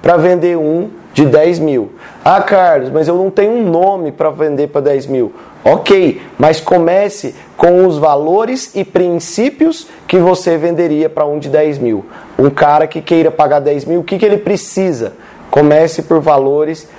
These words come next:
é, por argumentos, por requisitos que você já pode implementar dentro do seu negócio.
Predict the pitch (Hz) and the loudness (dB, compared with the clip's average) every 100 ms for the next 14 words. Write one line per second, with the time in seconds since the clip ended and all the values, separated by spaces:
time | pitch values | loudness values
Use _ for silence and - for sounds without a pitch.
0 | - - 127 135 135 135 135 143 135 123 | -10 -2 2 4 4 2 -2 -2 -2 -2
1 | 131 147 170 165 165 165 - - - - | -2 -2 -2 -4 -4 -4 -6 -18 -20 -2
2 | 160 170 190 190 151 170 185 139 160 165 | 2 4 2 0 0 0 0 0 -2 -4
3 | 175 170 - 160 165 165 160 165 - 147 | -6 -6 -6 -4 -2 -2 0 -2 0 -2
4 | 147 151 151 147 151 147 131 123 123 - | -2 -2 -2 -2 -2 0 0 0 -6 -6
5 | 143 139 113 - - | -4 -2 -2 -4 -10